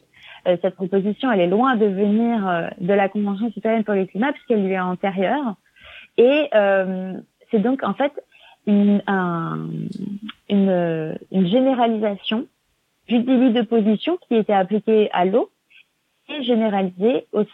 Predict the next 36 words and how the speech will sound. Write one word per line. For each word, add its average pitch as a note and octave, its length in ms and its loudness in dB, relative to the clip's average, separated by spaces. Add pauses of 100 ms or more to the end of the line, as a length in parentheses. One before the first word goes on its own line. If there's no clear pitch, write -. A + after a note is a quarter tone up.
sol B3+ 340 2 (180)
et C4 140 4
à C4 100 4
l'atmosphère, G#3 840 -4 (440)
et F#3+ 80 4
donc, A#3+ 360 0
euh, E3+ 340 0 (180)
qui, A#3 60 0
euh, F#3 480 2 (120)
finalement, G#3 520 2 (400)
euh, F3 480 0 (100)
encadre A3+ 680 2
donc F#3+ 220 -6
les G3 220 -2
atteintes G#3+ 400 0
causées, A3 680 0
euh, E3+ 240 0
à F3 120 2
l'eau, G#3+ 280 2
au F#3+ 40 -4 (120)
sol A#3 160 0
et A3 80 0
à F#3 60 -2
l'atmosphère, F3 880 -4 (420)
euh, D#3+ 440 -2
et, F3+ 160 0 (120)
et F#3+ 80 0
les F3+ 140 4
pollutions G3 420 -2
que A#3 80 -8
cela F#3 200 -2
implique. F3+ 500 -8 (360)
Donc G#3 220 0
il A3+ 80 0
y B3 40 4
a C4 140 4